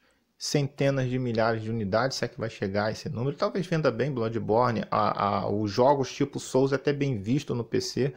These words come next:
mas eu não acredito que vai vender absurdamente, né? Então, vamos esperar aí, né?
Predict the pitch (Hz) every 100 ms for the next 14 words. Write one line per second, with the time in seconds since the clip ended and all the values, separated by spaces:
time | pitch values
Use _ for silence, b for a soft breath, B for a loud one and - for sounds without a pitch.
0 | B B B B B 220 208 208 202 160
1 | 160 160 147 139 135 123 117 127 135 B
2 | B B - 147 170 143 123 - 131 120
3 | 104 107 127 139 - b b b b -
4 | 123 123 B B B _ _ _ _ _
5 | _ _ 123 117 - 123 135 139 135 123
6 | 113 113 B B B 277 - - 302 285
7 | 262 262 254